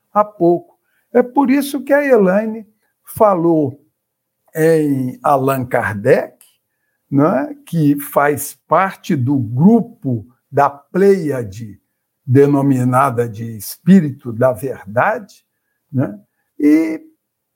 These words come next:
teve uma encarnação anterior no, no planeta, como Jean Rus. Veio preparar o terreno. Foi morto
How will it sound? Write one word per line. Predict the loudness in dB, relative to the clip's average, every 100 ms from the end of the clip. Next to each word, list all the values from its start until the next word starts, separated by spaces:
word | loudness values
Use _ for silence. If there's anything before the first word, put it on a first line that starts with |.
| _ -4
teve | 2 2 0
uma | -2 -2
encarnação | 0 0 0 0 0 -2 -4 -4
anterior | -4 -2 -2 0 0 0 -2 _ _ _ _ _ _ _ _ _ _ _
no, | -2 2 4 4 0 -2
no | -2 2
planeta, | 2 2 0 -4 -8 -20 _ _
como | 2 2 2
Jean | 0 0
Rus. | 0 -4 -6 -10 -20 _ _ _ _ _ _ _ _ -2
Veio | 2 2 0
preparar | -2 0 0 0 2 2
o | 0 0
terreno. | 2 2 0 -6 -12 _
Foi | -10 -2 0
morto | 2 4 4 2 -10 -18